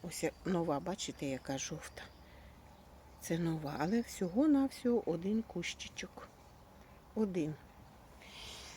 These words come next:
От. І в наступному році ви собі пишіть. І я можу записати. І в наступному році, щоб продати отакою розсадою.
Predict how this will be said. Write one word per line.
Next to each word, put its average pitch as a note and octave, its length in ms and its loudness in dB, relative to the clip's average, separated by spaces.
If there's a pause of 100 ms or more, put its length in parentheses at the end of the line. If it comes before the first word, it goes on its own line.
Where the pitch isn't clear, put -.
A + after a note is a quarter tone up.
(580)
От. G3 200 2 (540)
І B3 140 12
в C4+ 40 12
наступному G#3+ 800 10
році G#3+ 540 8 (1080)
ви B3 180 10
собі F#3+ 440 8
пишіть. - 720 4 (1200)
І G#3 160 10
я G#3 180 12
можу F#3 360 6
записати. E3+ 880 4 (1900)
І A3+ 100 10
в G3+ 40 12
наступному F#3+ 800 8
році, C4+ 400 8 (420)
щоб F#3 220 4
продати G3+ 580 8
отакою A3 640 4
розсадою. D#3 760 4